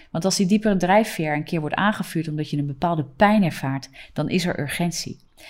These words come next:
Maar soms komen we ook op een moment dat we ooit hebben gekozen, "Ja, ik wil wel veranderen." Maar dan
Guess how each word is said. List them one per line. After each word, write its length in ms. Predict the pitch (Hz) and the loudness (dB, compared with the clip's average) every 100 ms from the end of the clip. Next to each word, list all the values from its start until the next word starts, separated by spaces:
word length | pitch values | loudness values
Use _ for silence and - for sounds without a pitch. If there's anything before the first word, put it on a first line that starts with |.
| - - | -14 -8
Maar 100 | 147 | -2
soms 240 | 208 208 | 0 2
komen 200 | 196 180 | 2 2
we 120 | - | 2
ook 100 | - | 0
op 60 | - | -2
een 100 | 165 | 0
moment 280 | 160 156 156 | 2 0 0
dat 160 | 151 | -4
we 140 | - - | -4 -2
ooit 140 | 185 | 0
hebben 180 | 175 165 | 0 -2
gekozen, 380 | - 160 156 151 | -4 -4 -2 -4
"Ja, 60 | |
ik 60 | 147 | 0
wil 200 | 170 190 | 2 2
wel 140 | 160 | 2
veranderen." 600 | - 139 131 131 131 190 - - - - | -2 -4 -2 -2 -4 -8 -10 -20 -20 -2
Maar 160 | 160 | 2
dan 280 | 175 175 170 | 4 2 0